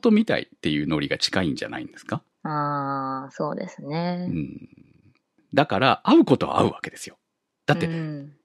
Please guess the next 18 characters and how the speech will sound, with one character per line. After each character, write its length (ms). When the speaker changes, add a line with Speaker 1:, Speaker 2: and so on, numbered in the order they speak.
Speaker 1:
逆 240
に 80
三 240
ヶ 140
月 240
お 80
き 120
に 240
会 160
う 380
男 240
女 140
関 280
係 200
っ 20
て、 500
め 180
っ 60